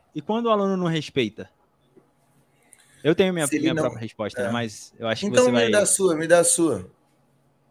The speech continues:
Speaker 1: Cara, eu acho que se o aluno não te respeita, você não tá se dando respeito, provavelmente,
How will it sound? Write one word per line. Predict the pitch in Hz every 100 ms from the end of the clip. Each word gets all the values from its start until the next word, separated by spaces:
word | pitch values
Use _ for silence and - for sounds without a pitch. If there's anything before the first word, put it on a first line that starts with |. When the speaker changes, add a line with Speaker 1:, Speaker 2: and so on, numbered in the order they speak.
| _ _
Speaker 1:
Cara, | 311 240
eu | 170
acho | 196 220
que | 196 190
se | - -
o | 294
aluno | 285 226 226 214
não | 220
te | 226 208
respeita, | 185 170 - 196 208 170
você | 156 - - 185 226 220
não | 175 190 233
tá | 202 190
se | -
dando | 180 185
respeito, | 180 175 - 151 -
provavelmente, | 151 156 165 147 117 113 - -